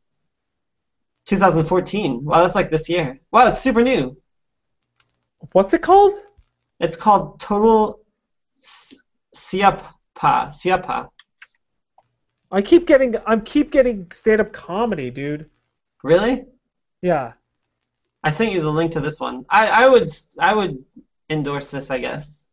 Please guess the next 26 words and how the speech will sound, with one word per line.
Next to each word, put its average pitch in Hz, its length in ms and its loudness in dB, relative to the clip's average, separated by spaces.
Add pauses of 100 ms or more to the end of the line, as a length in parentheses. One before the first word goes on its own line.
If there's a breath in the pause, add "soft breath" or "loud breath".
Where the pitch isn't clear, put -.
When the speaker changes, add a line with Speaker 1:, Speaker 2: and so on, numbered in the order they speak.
(880)
Speaker 1:
I 175 80 0
mean, 185 100 4
it - 20 2
doesn't 190 200 0
look, 160 220 -2
like, 135 240 -4
super 165 360 0
good, 131 280 -2
but 127 100 -6
it 127 60 -6
doesn't 139 220 -6
look 135 180 -8
that 131 160 0
bad. 139 340 -8 (3250)
Speaker 2:
I've 185 160 2
got, 226 200 2
like, 196 240 0
seven, 180 400 -2
oh 170 320 4
man, 135 260 -10
Bad 151 220 -4
News 143 160 -12
Bears, 139 340 -6
I've 135 140 -12
seen 131 220 -14
that. 120 300 -12